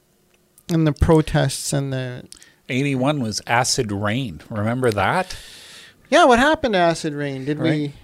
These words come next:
Speaker 1: did we fix it, or did we just, one of those, it was the news
Speaker 2: We, we,
Speaker 1: cycle
Speaker 2: we,
Speaker 1: sort
Speaker 2: we,
Speaker 1: of dried
Speaker 2: we,
Speaker 1: up?
Speaker 2: we largely fixed it. I mean, you know, we got a control of, of the worst of the emissions, but of
Speaker 1: Mm-hmm.
Speaker 2: course,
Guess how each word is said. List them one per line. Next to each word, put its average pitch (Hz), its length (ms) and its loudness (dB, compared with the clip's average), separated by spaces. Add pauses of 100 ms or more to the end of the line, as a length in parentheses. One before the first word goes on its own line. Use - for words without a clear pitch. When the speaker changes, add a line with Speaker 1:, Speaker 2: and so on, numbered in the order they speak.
(180)
Speaker 1:
did 160 160 -4
we 156 120 0
fix - 320 0
it, 302 120 2
or 277 80 2
did 233 80 2
we 208 160 2
just, 196 520 -4
one 190 320 -2
of 196 120 0
those, 190 300 0
it 175 140 2
was 165 160 -2
the 165 160 -2 (120)
news 170 200 0
Speaker 2:
We, - 40 4
we, 180 40 4
Speaker 1:
cycle 160 440 2
Speaker 2:
we, 147 220 2
Speaker 1:
sort 147 240 0
Speaker 2:
we, 147 60 0
Speaker 1:
of 139 60 -8
dried 143 300 0
Speaker 2:
we, 139 60 -4
Speaker 1:
up? - 120 -10 (260)
Speaker 2:
we 143 180 -2
largely 120 1000 0
fixed - 500 -6
it. 120 180 -4
I 120 80 -8
mean, 107 440 -8
you 110 240 -10
know, 104 80 -6
we 104 160 -6
got 113 200 0
a 98 40 -6
control 104 720 -4
of, 92 600 -10
of 101 500 -12
the 107 100 -4
worst 107 600 0
of 101 220 -8
the 98 100 -6
emissions, 104 640 -8
but 110 180 -6
of 110 100 -6
Speaker 1:
Mm-hmm. 151 80 -10
Speaker 2:
course, 117 400 0